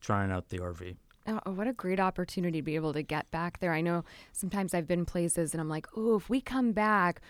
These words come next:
Speaker 2: we've got a plan for this, or we have to do that." So it's so nice that you actually were able to do that, um, and, and visit again, and also in the R V. So amazing. We have a, um, travel trailer ourselves,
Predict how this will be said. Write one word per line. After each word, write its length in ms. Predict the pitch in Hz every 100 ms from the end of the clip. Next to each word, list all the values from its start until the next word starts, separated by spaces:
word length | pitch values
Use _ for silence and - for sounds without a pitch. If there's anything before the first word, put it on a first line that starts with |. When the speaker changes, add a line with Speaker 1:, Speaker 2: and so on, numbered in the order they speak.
| - -
Speaker 2:
we've 180 | 220
got 160 | 233 220
a 60 | 196
plan 400 | - 202 202 196
for 180 | 180
this, 400 | 170 175 170 165
or 100 | 156
we 200 | 156 233
have 240 | 226 233 226
to 80 | 214
do 180 | 170 190
that." 340 | 180 170 151
So 100 | - 175
it's 140 | -
so 220 | - 208
nice 340 | 214 196 170 165
that 120 | 156
you 100 | 117
actually 380 | 160 170 - 185
were 120 | 160
able 240 | 165 160 151
to 120 | -
do 220 | - 175
that, 280 | 165 151 151 - - - - - -
um, 500 | 156 147 135 147 175
and, 200 | 185 170 -
and 160 | 170 156
visit 280 | 170 294
again, 500 | 285 - 165 156 156 -
and 140 | 180
also 600 | 175 226 214 160 156 170
in 160 | - 185
the 100 | 175
R 160 | 160 160
V. 380 | 156 247 185 - _ - _ - - _
So 80 | -
amazing. 480 | 180 180 208 196 160
We 140 | 208
have 160 | 262 277
a, 180 | 208 156 170
um, 160 | 156
travel 320 | 151 226 240
trailer 380 | 247 233 185 175
ourselves, 720 | 151 156 - 277 240 147 -